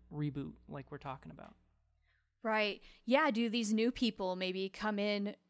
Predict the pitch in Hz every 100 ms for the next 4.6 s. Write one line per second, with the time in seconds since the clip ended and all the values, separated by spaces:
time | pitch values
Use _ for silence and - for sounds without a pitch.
0 | - 220 220 240 240 226 226 226 240 214
1 | 180 180 202 190 196 190 208 185 175 175
2 | 170 185 180 185 185 175 - _ _ -
3 | - 302 285 254 254 226 180 170 - -
4 | 247 262 - 247 240